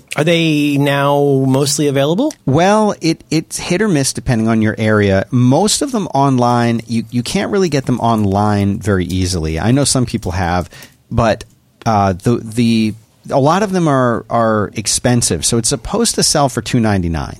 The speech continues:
Speaker 2: That is the
Speaker 1: Mm-hmm.
Speaker 2: current price, uh, retail price for them. But a lot of the time you'll see, especially, like, on Amazon, you'll see them up in the upper three hundred range.
Speaker 1: Three sixty
Speaker 2: Yeah.
Speaker 1: at a lot of places, yeah.
Speaker 2: Yeah, yeah. B-, and, and those are all frequently third party.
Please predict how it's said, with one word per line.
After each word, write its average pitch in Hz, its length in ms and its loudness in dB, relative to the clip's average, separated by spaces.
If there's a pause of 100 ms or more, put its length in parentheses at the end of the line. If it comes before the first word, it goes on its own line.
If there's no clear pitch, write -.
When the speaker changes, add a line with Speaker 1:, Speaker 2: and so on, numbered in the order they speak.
Speaker 2:
That 113 220 2
is 110 100 2
the 107 80 -2
Speaker 1:
Mm-hmm. - 100 -6
Speaker 2:
current 120 300 0
price, 90 480 -2 (680)
uh, 95 380 2
retail 104 380 0
price - 520 -4
for 110 320 0
them. 80 320 -6
But 131 200 2
a 131 60 0
lot 135 260 2
of 165 40 -8
the 143 60 -2
time 135 260 -2
you'll 117 120 2
see, - 220 0
especially, 143 440 0
like, 120 100 -2
on 113 140 0
Amazon, 107 480 2
you'll 101 100 2
see 120 220 0
them 107 200 2
up 98 180 0
in 101 120 2
the 92 340 0
upper 113 360 0
three 104 240 -4
hundred 101 500 0 (160)
range. 104 260 0
Speaker 1:
Three 139 120 4
sixty 143 400 0
Speaker 2:
Yeah. 107 340 4
Speaker 1:
at - 40 2
a 107 40 2
lot 107 140 0
of 104 80 -8
places, 98 400 -4
yeah. 117 60 4
Speaker 2:
Yeah, 123 200 4
yeah. 104 260 2
B-, 110 160 -4
and, 120 260 0
and 131 160 2
those 147 220 2
are 139 160 2
all 120 200 2
frequently 131 420 0
third 117 300 0
party. 117 440 0